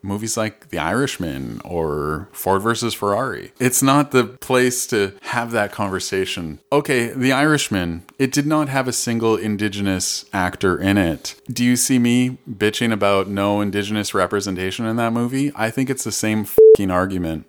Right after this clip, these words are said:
and it's starting to get to me. People seem to think that there's a character in The Irishman that needs X amount of lines to matter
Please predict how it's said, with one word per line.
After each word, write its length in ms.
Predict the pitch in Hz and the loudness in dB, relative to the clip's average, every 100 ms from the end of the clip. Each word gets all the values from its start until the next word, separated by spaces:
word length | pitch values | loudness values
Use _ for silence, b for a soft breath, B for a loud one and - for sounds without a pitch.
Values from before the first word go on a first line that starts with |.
| - | -6
and 100 | 104 | -4
it's 120 | 104 | -2
starting 320 | - 113 107 | 0 2 2
to 80 | 98 | 0
get 180 | 90 87 | -2 -2
to 120 | - | -4
me. 240 | 85 85 98 - | -6 -6 -8 -12
People 520 | - 127 127 127 127 127 | 0 2 2 2 2 0
seem 260 | - 131 | 0 0
to 140 | 127 127 | 2 -2
think 420 | - 131 135 - | -2 0 0 0
that 480 | 123 123 123 127 - | 0 2 0 -2 -2
there's 200 | 117 113 | 0 0
a 40 | 123 | 0
character 640 | - 127 139 123 92 87 | 0 0 2 0 0 0
in 100 | 90 | -2
The 100 | 95 | -2
Irishman 460 | 87 90 - 95 92 | 0 -2 -4 -4 -4
that 180 | 90 | -4
needs 460 | 90 104 101 95 - _ | -4 -2 -2 -4 -8 _
X 300 | 92 - - | -6 -2 0
amount 240 | 113 113 113 | 2 2 2
of 140 | - | 0
lines 360 | 101 101 107 - | 2 2 2 -2
to 100 | 98 | -4
matter 640 | 90 90 120 87 76 80 | -2 -2 0 -2 -2 -6